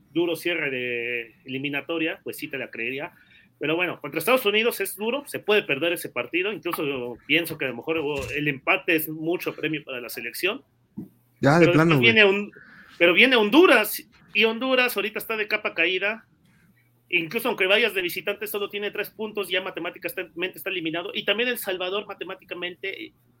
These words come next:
Speaker 1: está como que todavía arañando, pero ya está eliminado, entonces vas contra dos eliminados, dos equipos desmotivados, y que en esos dos, en estos dos encuentros, este, si sacas cuatro puntos,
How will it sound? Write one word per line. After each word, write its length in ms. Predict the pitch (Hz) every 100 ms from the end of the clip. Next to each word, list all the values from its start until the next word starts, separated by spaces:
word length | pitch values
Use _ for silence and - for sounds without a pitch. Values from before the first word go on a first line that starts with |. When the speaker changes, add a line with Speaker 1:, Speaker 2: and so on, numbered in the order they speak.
| _ -
Speaker 1:
está 340 | 190 - 226
como 200 | 226 233
que 80 | 180
todavía 280 | 220 247 240
arañando, 400 | 220 214 220 220
pero 140 | 190
ya 80 | 196
está 160 | 226 254
eliminado, 500 | 214 190 180 190 151
entonces 320 | - 170 165
vas 200 | 220 240
contra 260 | 220 196 185
dos 180 | 202
eliminados, 600 | 202 160 156 165 175 175
dos 160 | 175 185
equipos 360 | 160 175 170 151
desmotivados, 920 | 131 135 127 135 151 165 156 160 - _ _ _ _ _ _ _
y 180 | 220 220
que 380 | 220 208 196 -
en 200 | 180 202
esos 240 | 254 233
dos, 220 | 202 233 -
en 180 | 180 208
estos 220 | 226 214
dos 160 | 220 208
encuentros, 560 | 185 196 - 220 220
este, 520 | 156 - 143 143 147 -
si 160 | -
sacas 300 | 156 202 208 -
cuatro 260 | 214 170
puntos, 680 | 165 190 202 254 302 -